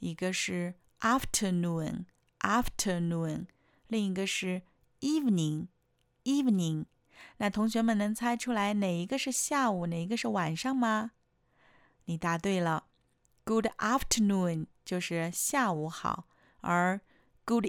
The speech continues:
evening 就是晚上好。那我们知道了，在不同的时间段打招呼用的词是不一样的。那接下来我们就来具体了解一下这个时间段。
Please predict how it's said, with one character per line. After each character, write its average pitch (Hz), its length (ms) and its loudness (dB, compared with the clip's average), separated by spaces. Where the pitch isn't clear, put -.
evening 220 600 2
就 180 160 -2
是 170 340 -2
晚 170 300 0
上 269 280 0
好。 - 360 -4
那 226 140 0
我 208 80 2
们 190 320 0
知 220 160 -8
道 226 220 0
了， 190 180 0
在 202 220 -2
不 233 180 -6
同 208 260 -2
的 214 80 0
时 - 200 -4
间 226 260 0
段 226 260 -2
打 151 220 -4
招 196 240 -4
呼 190 280 -6
用 196 140 -2
的 175 120 -2
词 - 280 -4
是 - 160 -6
不 233 160 -6
一 190 160 -4
样 233 280 -2
的。 - 180 -6
那 196 140 -8
接 226 100 -4
下 226 160 -2
来 190 180 2
我 185 120 0
们 160 100 -2
就 185 140 -4
来 165 180 -2
具 208 180 -8
体 - 220 -8
了 151 240 -4
解 214 160 -4
一 147 140 -2
下 147 260 -4
这 160 100 -10
个 165 140 -10
时 - 160 -6
间 202 260 -4
段。 214 280 -2